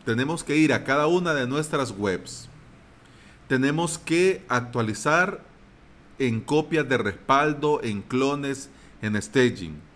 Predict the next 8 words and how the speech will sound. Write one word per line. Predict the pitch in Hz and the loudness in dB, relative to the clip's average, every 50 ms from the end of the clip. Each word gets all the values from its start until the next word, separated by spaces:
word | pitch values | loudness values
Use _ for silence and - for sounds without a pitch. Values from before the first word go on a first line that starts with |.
| - - - - - - - - | -20 -20 -20 -18 -18 -18 -12 0
Verificar | 113 135 139 139 135 135 117 - 147 147 165 185 - - - - | 2 2 4 2 0 -6 -8 0 2 2 2 2 0 -6 -14 -10
que | - 143 135 135 135 | -6 -6 -6 -4 0
con | 131 131 127 | 0 0 2
la | 123 120 | 2 0
actualización | 117 120 - 123 120 120 117 120 107 - - 143 156 160 170 156 160 - | -2 0 -2 0 0 0 -2 -2 -6 -4 -2 -2 -2 -2 -4 -8 -6 -2
todo | - 175 180 196 196 190 196 185 | 0 2 2 4 4 4 2 2
vaya | 151 135 131 135 135 135 123 113 | 2 2 2 2 2 2 0 0
bien. | 101 117 120 120 107 87 80 | -2 -2 -2 -2 -2 -4 -6